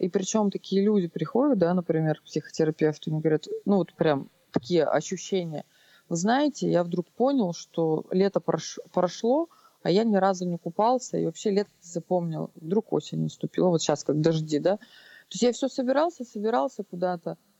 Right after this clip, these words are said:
порадоваться пришедшему лету, но все еще не получилось. То есть это вот когда очень много действий становится автопилотными.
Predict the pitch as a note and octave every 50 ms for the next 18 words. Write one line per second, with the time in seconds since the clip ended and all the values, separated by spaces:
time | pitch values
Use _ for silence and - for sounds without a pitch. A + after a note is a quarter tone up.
0 | _ _ - G3+ G#3 G#3 G3+ G3 F#3 E3 E3 D#3+ D#3+ D#3 _ - E3 D#3+ D#3 D#3
1 | - E3+ E3 - - F3 E3+ - - F3+ E3 E3 E3 E3 E3 D#3+ D#3 - - F3
2 | E3+ F3+ G3+ A#3 B3+ B3+ - - B3+ B3+ A#3 - - G#3 G3 F#3+ - G3 F#3+ F#3
3 | - - - E3+ D#3+ - A3 A3+ - A#3+ - - A3+ A3 A3 - - - - -
4 | - - G3+ G3 G#3 A3 G#3+ - _ _ - A3 A3+ A3 - - G3 F#3+ F#3+ F#3
5 | E3+ F3 E3+ E3 G#3 C4+ D4 - _ G#3 - - - F3 F3+ G3 A3 A#3 A3 -
6 | - F#3+ - - - _ _ _ _ - F3+ E3+ - - - - - G3+ G3 G3
7 | F#3+ F#3 - - E3+ D#3+ D#3 E3